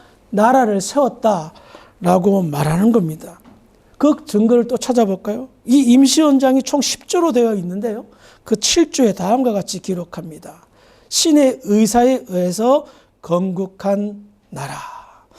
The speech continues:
대한민국은 신의 의사에 의해서 건국한 정신을 세계에 발휘하고 나아가 인류 문화 및 평화에 공헌하기 위하여 국제연맹에 가입한다 라는 헌장을 만들었어요. 신의 의사에 의해서 건국했다.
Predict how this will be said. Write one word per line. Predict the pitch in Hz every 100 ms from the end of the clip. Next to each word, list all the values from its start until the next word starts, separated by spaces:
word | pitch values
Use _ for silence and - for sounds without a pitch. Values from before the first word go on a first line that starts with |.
| - -
대한민국은 | 196 233 285 302 294 285 285
신의 | - 320 311
의사에 | 247 254 277 277
의해서 | 233 247 240
건국한 | 247 202 240 247 240 233
정신을 | 185 202 240 226
세계에 | 214 208 214 214 214
발휘하고 | 202 202 214 196 214
나아가 | 196 226 254 262
인류 | 269 302 294
문화 | 240 208 262
및 | 262 262
평화에 | 269 247 247 240 247 - -
공헌하기 | 226 262 311 277 277 277
위하여 | 240 226 233 233 233 -
국제연맹에 | - 311 - 302 233 226 214 220
가입한다 | 185 208 190 233 233 220 - - - _ _ _ _ -
라는 | 113 175
헌장을 | 202 202 185 175
만들었어요. | 151 - - - - _ _ _ _ _
신의 | - - 294 277 233 226 -
의사에 | 208 202 214 226 233 165
의해서 | 175 170 165 269 - - _ _ _
건국했다. | - 160 156 156 160 - 156 160